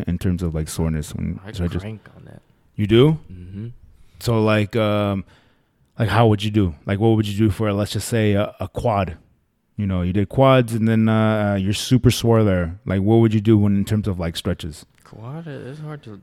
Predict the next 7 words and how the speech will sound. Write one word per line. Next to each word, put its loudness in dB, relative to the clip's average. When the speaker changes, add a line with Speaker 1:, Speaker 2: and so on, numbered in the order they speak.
Speaker 2:
stretch -20
your -16
quad -12
out -12
unless -16
you. -20
That, -20